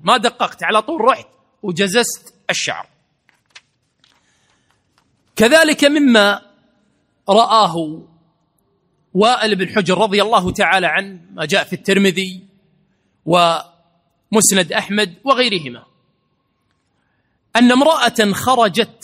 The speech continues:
يقول وائل بن حجر، شوفوا الحادثة هذه، امرأة خرجت على عهد رسول الله صلى الله عليه وسلم تريد الصلاة،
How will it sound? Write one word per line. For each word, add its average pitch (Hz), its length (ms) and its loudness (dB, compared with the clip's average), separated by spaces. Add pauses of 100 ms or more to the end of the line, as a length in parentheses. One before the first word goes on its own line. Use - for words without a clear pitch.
(160)
يقول 160 520 -4
وائل 175 320 -2
بن 151 160 -10
حجر، 139 260 -8 (300)
شوفوا 165 160 -4
الحادثة 135 540 -8
هذه، - 100 -20 (1160)
امرأة 240 600 0 (800)
خرجت 247 640 -2 (880)
على 220 200 2
عهد 202 400 0
رسول 208 400 -2
الله 208 360 0
صلى 226 260 0
الله 214 340 0
عليه 220 260 -2
وسلم 240 420 0
تريد 214 300 0
الصلاة، - 460 -4